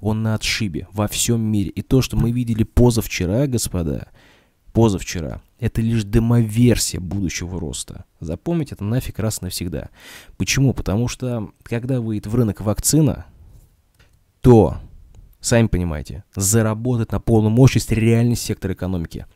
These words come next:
Нефть, газ, агросектор, металлургия и авиация. Авиасообщение. Международное. И будет потребление, точнее рост потребления цен на нефть. Если сейчас посмотреть на нефть,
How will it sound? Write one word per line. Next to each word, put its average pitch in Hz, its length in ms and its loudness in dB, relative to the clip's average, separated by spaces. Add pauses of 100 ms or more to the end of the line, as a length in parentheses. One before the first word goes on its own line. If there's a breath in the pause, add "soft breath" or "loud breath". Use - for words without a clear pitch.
Нефть, 127 640 0
газ, 113 560 -2
агросектор, 117 580 -2
металлургия 98 680 2
и 117 380 0
авиация. 98 720 -4 (460)
Авиасообщение. 92 760 -4 (120)
Международное. 107 800 -2 (420 loud breath)
И 98 100 -2
будет 135 380 8 (300)
потребление, 110 880 0 (500)
точнее - 260 -4
рост 113 220 2
потребления 107 500 -6
цен 98 240 -4
на 92 120 -4
нефть. 67 420 -10 (800)
Если 113 280 4
сейчас 120 220 2
посмотреть 117 420 0
на 104 440 -2 (760)
нефть, 151 440 0